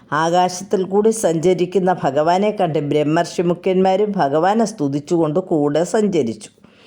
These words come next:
മാർഗമധ്യേ ബദരി ആശ്രമത്തിൽ ഇറങ്ങി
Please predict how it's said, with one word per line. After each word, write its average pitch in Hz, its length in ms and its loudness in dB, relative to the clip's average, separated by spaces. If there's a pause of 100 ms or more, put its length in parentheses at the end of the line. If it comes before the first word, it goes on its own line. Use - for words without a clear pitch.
(320)
മാർഗമധ്യേ 196 720 2
ബദരി 147 440 0
ആശ്രമത്തിൽ 170 600 0
ഇറങ്ങി 180 380 2